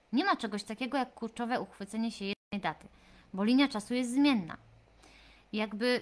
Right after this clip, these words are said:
tłumaczyłam wam to wiele razy, że to wystarczy, że, no, nie wiem, ktoś, to jest jak efekt motyla. Oglądaliście ten film? Jeżeli nie, to obejrzyjcie.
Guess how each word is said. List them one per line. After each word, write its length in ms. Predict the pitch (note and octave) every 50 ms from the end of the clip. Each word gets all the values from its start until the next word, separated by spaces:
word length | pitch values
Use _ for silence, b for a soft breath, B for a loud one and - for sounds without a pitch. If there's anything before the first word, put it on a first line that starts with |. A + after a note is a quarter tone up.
| -
tłumaczyłam 720 | - - A#3+ A#3+ B3 A#3+ - C#4 C#4 C#4+ C4+ B3+ A#3+ - -
wam 180 | G#3+ A#3+ A#3+
to 100 | A#3 B3
wiele 240 | A3 A#3+ A#3 A3+ A#3
razy, 340 | A#3 A3 G3 F3+ E3+ F#3+ A3 b b b b b b b _ -
że 140 | G3+ A3 A3+
to 360 | - C4 C4+ C#4 D4 D4+ C#4
wystarczy, 500 | B3+ D4+ - - D#4+ D#4+ D#4+ - D#4+ D#4+
że, 220 | C#4+ E4 E4+ E4+
no, 120 | D#4+ E4 E4+
nie 160 | F4 F#4 D4+
wiem, 160 | C4+ C4+ C4
ktoś, 360 | - - C4+ C#4 C4 - - - A#3+ A#3+ - -
to 80 | - D#4
jest 160 | E4+ E4 E4+
jak 100 | E4 - -
efekt 320 | - A#3+ - D#4 D4+ -
motyla. 520 | C#4 C4 C4+ - - D4 B3+ F#3 D#3 D3 - - - - -
Oglądaliście 500 | - A3+ B3 C4 C4+ C#4+ C#4+ C#4 - C4+
ten 140 | - C#4+ C4+
film? 220 | - - E4+ F#4+ G4+ - - - - B B B B B B B B B B B B B B B -
Jeżeli 380 | A#3 C4+ D#4+ D4+ C4+ F4 E4 D#4+
nie, 100 | D#4+ D#4
to 140 | - C4+ C4+
obejrzyjcie. 680 | A#3+ A#3 B3+ A3+ G#3 G3+ F#3+ F3 - - - F3